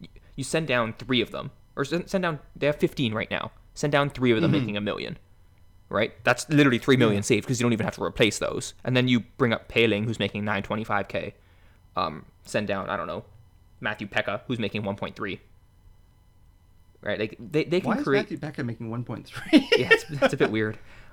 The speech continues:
Speaker 1: Um,
Speaker 2: Yeah.
Speaker 1: they could create room for Gardner. I don't know whether he would sign there. I, I mean, that's, that's the other thing that's always unknown. The Gard-,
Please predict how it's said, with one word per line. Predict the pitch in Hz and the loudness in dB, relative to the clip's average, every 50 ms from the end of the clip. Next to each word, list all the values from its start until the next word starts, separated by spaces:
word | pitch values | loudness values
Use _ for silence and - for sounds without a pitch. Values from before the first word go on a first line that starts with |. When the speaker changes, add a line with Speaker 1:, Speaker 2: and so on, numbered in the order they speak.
| - - | -6 -2
Speaker 1:
Um, | 123 123 120 123 110 - - - - - - - - - - | 0 0 0 0 -4 -8 -14 -18 -20 -20 -20 -20 -18 -14 -12
Speaker 2:
Yeah. | 160 147 - 185 196 - - - - - - - - - | -10 -10 -10 -12 -14 -16 -20 -20 -20 -20 -20 -20 -8 -4
Speaker 1:
they | - 170 | -4 -2
could | - - 277 - | 0 0 0 0
create | - 262 240 165 - | 2 2 2 2 2
room | 143 160 143 127 | 0 -2 -2 -4
for | - 120 | -6 -6
Gardner. | 104 - 87 101 - 98 98 120 - - - - - - - - - - - - - - | -6 -4 -6 -6 -6 -6 -8 -8 -10 -14 -20 -20 -20 -20 -20 -20 -20 -20 -20 -20 -6 -2
I | 131 131 | 0 0
don't | 139 131 | 0 0
know | 131 | 0
whether | 123 117 113 | 0 0 0
he | 110 107 | 0 -2
would | 101 101 - - - - | -4 -4 -8 -12 -18 -20
sign | - - - 120 107 107 101 | -14 -6 -2 -2 -2 -2 -4
there. | - - - 135 160 - - - - - | -4 -4 -4 -4 -4 -8 -12 -20 -20 -14
I, | - - - - - | -12 -10 -10 -8 -8
I | 87 | -8
mean, | 98 110 113 104 | -6 -6 -4 -4
that's, | 107 113 - - | -4 -6 -6 -6
that's | - 110 110 | -6 -6 -6
the | - 113 | -6 -6
other | 101 | -6
thing | - 107 104 | -6 -6 -8
that's | 104 101 - - | -8 -8 -8 -6
always | 98 98 101 - | -4 -4 -4 -4
unknown. | - 107 107 95 98 101 104 110 - - - - - - - - - - - - 156 151 - - - - | -6 -6 -4 -4 -4 -6 -8 -10 -12 -18 -20 -20 -20 -20 -20 -20 -20 -20 -20 -18 -18 -18 -18 -20 -20 -14
The | - 160 | -12 -10
Gard-, | - 151 196 - | -8 -8 -8 -8